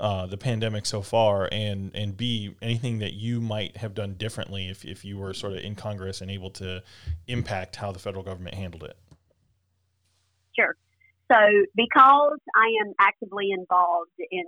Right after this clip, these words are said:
Speaker 2: this arena, I have to be really careful what I say because some of the stuff that I have, I'm very privileged to the information.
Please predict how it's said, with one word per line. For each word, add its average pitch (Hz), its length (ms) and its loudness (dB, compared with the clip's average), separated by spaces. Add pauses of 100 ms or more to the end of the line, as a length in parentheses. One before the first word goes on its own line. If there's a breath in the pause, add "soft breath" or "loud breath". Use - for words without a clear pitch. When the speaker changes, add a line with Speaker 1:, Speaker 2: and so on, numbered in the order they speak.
Speaker 2:
this 170 160 -6 (1400)
arena, 190 420 2 (880)
I 190 140 8
have 220 140 4
to 208 60 -14
be 202 140 -6
really 196 320 -2
careful 185 320 2
what 175 160 2
I 175 80 4 (140)
say 175 180 -2
because 175 260 -2 (140)
some 202 120 0
of 190 60 -8
the 190 160 -8
stuff 190 260 0
that 185 120 2
I 180 60 6
have, 175 340 2
I'm 175 140 0
very 175 300 -4
privileged 165 360 -6 (120)
to 170 40 -2
the 160 140 -4
information. 156 640 -6